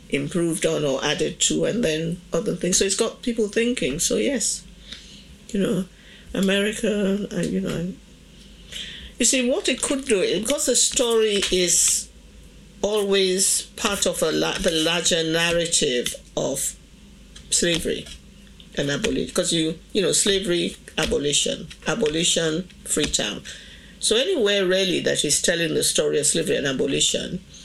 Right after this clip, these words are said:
even the new museum in, in America, I haven't been there. You know, the African American History Museum has, apparently has a whole floor or something on slavery. I don't know whether they've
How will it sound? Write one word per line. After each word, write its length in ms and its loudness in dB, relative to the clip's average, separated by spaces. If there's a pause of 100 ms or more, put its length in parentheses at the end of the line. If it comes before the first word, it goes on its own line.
(560)
even 240 0
the 100 2
new 200 2
museum 440 0
in, 260 -2 (180)
in 220 -2
America, 400 0
I 40 0
haven't 200 0
been 220 0
there. 220 -6 (280)
You 100 0
know, 80 2
the 160 0
African 340 -2
American 500 -2
History 320 0
Museum 360 -2
has, 380 0 (220)
apparently 320 -2
has 180 0
a 60 0
whole 180 -2
floor 360 0
or 40 0
something 460 0
on 120 -6
slavery. 600 -2 (840)
I 100 2
don't 200 0
know 140 2
whether 260 2
they've 360 -2